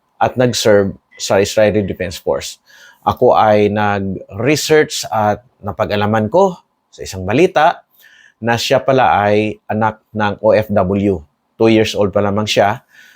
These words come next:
Dinala siya ng kaniyang mga magulang na nagtatrabaho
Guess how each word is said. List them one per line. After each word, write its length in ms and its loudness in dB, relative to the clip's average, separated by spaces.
Dinala 400 2
siya 240 -2
ng 80 -4
kaniyang 600 -2
mga 160 0
magulang 640 2
na 240 0
nagtatrabaho 1040 0